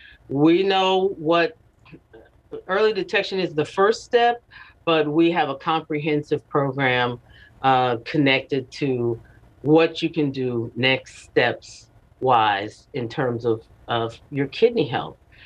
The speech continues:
Uh, and, and our wonderful partners, Texas Diabetes Institute, I mean, those guys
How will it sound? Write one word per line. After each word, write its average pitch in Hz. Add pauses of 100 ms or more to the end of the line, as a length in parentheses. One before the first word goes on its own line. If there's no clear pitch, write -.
(200)
Uh, 139
and, 139 (120)
and 147
our 147
wonderful 175
partners, 139
Texas 147
Diabetes 170
Institute, 170 (460)
I 143
mean, 143
those 160
guys 131